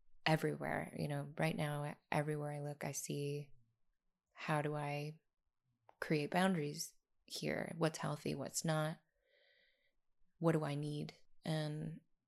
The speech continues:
I think that's because I'm someone who's struggled with self-worth and struggled with, you know,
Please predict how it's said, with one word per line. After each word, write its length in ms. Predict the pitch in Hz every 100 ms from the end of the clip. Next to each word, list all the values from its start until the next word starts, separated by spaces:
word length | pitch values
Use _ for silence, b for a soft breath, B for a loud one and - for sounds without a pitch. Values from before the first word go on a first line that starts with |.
| -
I 100 | 151
think 260 | - 151
that's 220 | 156 151
because 360 | - 156 143 143
I'm 460 | 147 147 151 151 185 _ _ _ _ _ _ -
someone 320 | - 156 151
who's 520 | 156 151 - - - - _ _ _ _ _ _
struggled 420 | - - 151 147
with 180 | 143 147
self-worth 640 | - 131 139 156 165 170 -
and 180 | 143 143
struggled 440 | - 143 147 143
with, 260 | 143 139 - - _ _ _ _ _ _ _ _ _ _ _ -
you 140 | 160
know, 200 | 147 139